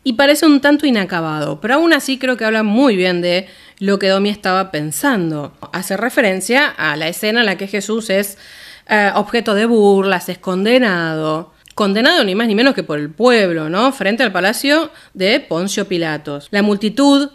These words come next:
se escuda en el anonimato, ¿no? Para fustigar a Jesús. Y entonces, el momento en el que un líder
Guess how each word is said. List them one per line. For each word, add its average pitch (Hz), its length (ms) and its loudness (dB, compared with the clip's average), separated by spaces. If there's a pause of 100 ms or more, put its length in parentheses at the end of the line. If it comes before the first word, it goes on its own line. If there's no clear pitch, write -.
(200)
se - 160 -6
escuda 208 480 2
en 190 80 0
el 185 200 -2
anonimato, 196 760 0
¿no? 233 260 -2
Para 175 320 -2 (220)
fustigar 226 1080 -2
a 190 60 -10
Jesús. 196 800 -4
Y 196 80 -4
entonces, 190 800 -4 (560)
el 240 160 -4
momento 220 800 -4
en 208 140 -6
el 226 120 -6
que 277 120 -6
un 294 180 -2
líder 202 540 -2